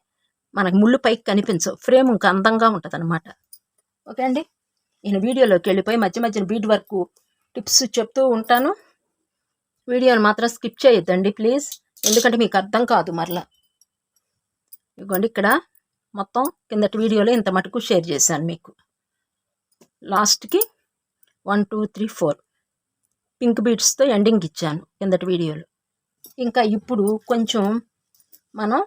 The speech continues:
ఈ బొమ్మ ఉంది కదా, ఇలా, ఇలా కొంచెం వంపు తీసుకొద్దాం.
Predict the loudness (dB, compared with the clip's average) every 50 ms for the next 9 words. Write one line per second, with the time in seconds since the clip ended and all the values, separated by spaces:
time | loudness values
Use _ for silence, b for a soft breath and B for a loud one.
0 | _ _ _ _ _ _ _ _ _ -18 -8 -4 -4 -4 -2 -2 0 0 2 2
1 | 2 2 2 2 0 2 0 0 -2 -2 _ _ _ _ _ _ _ _ _ _
2 | _ _ _ _ -8 -6 -6 -6 -8 _ _ _ _ _ _ _ _ _ _ -20
3 | -20 -20 _ _ _ _ _ -20 -20 -20 _ _ b b b b b b _ -2
4 | 0 0 2 2 2 0 0 0 0 -2 -2 0 2 2 2 0 0 0 0 0
5 | -2 -2 -4 -6 -8 -8 -10